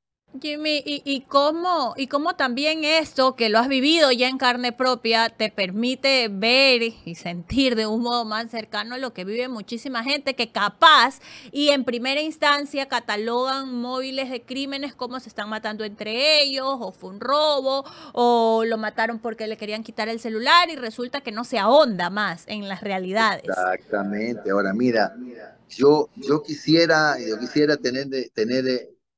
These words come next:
Speaker 2: claro, y no lo tengo, que así como van a tratar mi tema, como, como están ma-, manejando las investigaciones de mi tema, fuera con toda la gente igual.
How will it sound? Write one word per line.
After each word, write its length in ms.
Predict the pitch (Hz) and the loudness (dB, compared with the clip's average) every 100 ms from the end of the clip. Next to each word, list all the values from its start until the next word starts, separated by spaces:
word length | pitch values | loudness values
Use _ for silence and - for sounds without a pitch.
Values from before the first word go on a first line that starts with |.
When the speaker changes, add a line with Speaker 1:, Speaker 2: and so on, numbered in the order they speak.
| _ _ _ | _ _ _
Speaker 2:
claro, 480 | 127 143 135 123 113 | 2 4 4 2 -2
y 120 | 104 | -6
no 120 | 107 | -4
lo 140 | 107 | -4
tengo, 400 | 104 95 85 92 _ _ _ _ | -6 -10 -14 -20 _ _ _ _
que 80 | 120 | -4
así 240 | 113 - 147 | -2 2 2
como 240 | 151 135 | 2 2
van 140 | 139 | 2
a 100 | 139 | 0
tratar 380 | 131 113 - 131 | -2 -2 0 0
mi 180 | 127 127 | 0 -4
tema, 400 | - 139 113 101 | 2 0 2 -6
como, 320 | 104 101 95 | -6 -6 -4
como 220 | 104 98 | -2 -2
están 280 | - 123 127 | 2 2 4
ma-, 200 | 127 120 107 | 6 4 2
manejando 640 | 104 107 104 113 127 131 | 0 0 0 0 4 4
las 140 | 120 | 4
investigaciones 840 | 113 107 98 110 101 98 131 135 117 | 2 -4 -6 -4 -4 2 2 2 0
de 60 | 110 | -8
mi 100 | 107 | 0
tema, 340 | 135 143 131 | 2 4 0
fuera 300 | - 139 147 | 2 2 2
con 200 | 143 120 | -2 -4
toda 260 | 147 156 156 | 0 2 2
la 80 | 131 | -2
gente 240 | 147 151 | -8 -10
igual. 360 | 127 131 107 | -2 -2 -2